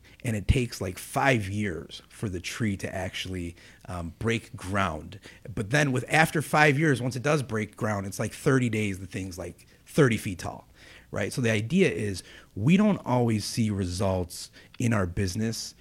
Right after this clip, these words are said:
uh, with the actions that we're taking on the day-to-day to see the difference. And we live in a, a world today where we're used to hitting a button and getting something at our house in the next twenty-four hours.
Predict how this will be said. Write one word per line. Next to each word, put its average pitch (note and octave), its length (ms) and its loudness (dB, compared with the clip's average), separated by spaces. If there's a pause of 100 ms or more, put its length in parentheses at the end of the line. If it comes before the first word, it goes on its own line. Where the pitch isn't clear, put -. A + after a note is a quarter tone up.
(200)
uh, G2 160 -4
with G2+ 160 -4
the - 200 -10
actions A#2 420 -2
that F#2+ 180 -4
we're G2+ 160 -2
taking G#2 440 -2
on G2 180 0
the F#2 80 -2
day-to-day F#2+ 600 -2 (280)
to C3 200 2
see C3+ 260 -2
the G#2+ 100 -2
difference. F#2+ 460 -4
And B2 140 0
we C3+ 100 4
live D#3+ 420 4
in C3 200 0
a, F#2+ 440 -2
a C3 80 -8
world C3 460 4
today G2+ 340 2
where G2+ 200 0
we're G#2 120 2
used B2 360 0
to B2 80 0
hitting A#2+ 260 2
a F2+ 60 -4
button A2+ 420 -2
and G2 140 -6
getting A#2+ 200 -2
something A2+ 360 -4
at F#2+ 80 -2
our F#2+ 60 -2
house F#2 220 -2
in G#2+ 60 -6
the F#2+ 60 -4
next E2+ 180 -8
twenty-four F2 400 -8
hours. E2 340 -8